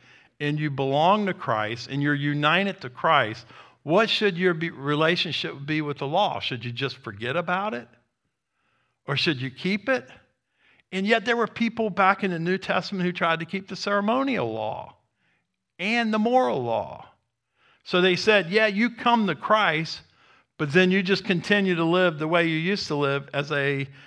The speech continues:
Jewish person, keeping all those laws.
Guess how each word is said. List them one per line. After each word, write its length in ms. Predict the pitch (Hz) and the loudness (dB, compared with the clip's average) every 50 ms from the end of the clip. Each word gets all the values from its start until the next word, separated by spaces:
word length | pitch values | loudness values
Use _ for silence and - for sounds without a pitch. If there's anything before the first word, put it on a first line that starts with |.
| - - _ - | -20 -20 _ -4
Jewish 360 | 131 175 208 226 202 - - | 0 2 2 4 2 0 0
person, 340 | - 170 160 151 - 160 143 | 0 2 2 2 0 -4 -6
keeping 340 | - - 175 - - 156 147 | -4 -4 -4 -4 -2 0 2
all 240 | 147 151 151 151 | 2 4 4 4
those 260 | 147 151 151 147 - - | 2 2 0 -2 -2 -2
laws. 580 | 160 156 175 151 131 92 76 80 - - - | 0 0 2 2 0 -2 -4 -8 -14 -18 -20